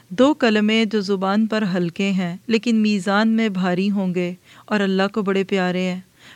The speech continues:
کلمتانی خفیفتانی علی اللسانی وثقیلتانی فی المیزانی وحبیبتانی الی الرحمانی۔" اور وہ کون سے کلمے؟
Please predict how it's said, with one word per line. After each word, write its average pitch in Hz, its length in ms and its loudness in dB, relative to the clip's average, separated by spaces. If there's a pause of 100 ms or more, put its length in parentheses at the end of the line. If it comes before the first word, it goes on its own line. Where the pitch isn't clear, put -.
(120)
کلمتانی 220 920 2
خفیفتانی 208 1200 0
علی 196 200 0
اللسانی 202 920 0 (280)
وثقیلتانی 208 1300 0
فی 202 80 0
المیزانی 190 1080 0 (1400)
وحبیبتانی 190 1500 0
الی 190 240 0
الرحمانی۔" 185 1080 -2 (720)
اور 196 120 0
وہ 185 140 0
کون 190 260 0
سے 226 140 0
کلمے؟ 220 440 4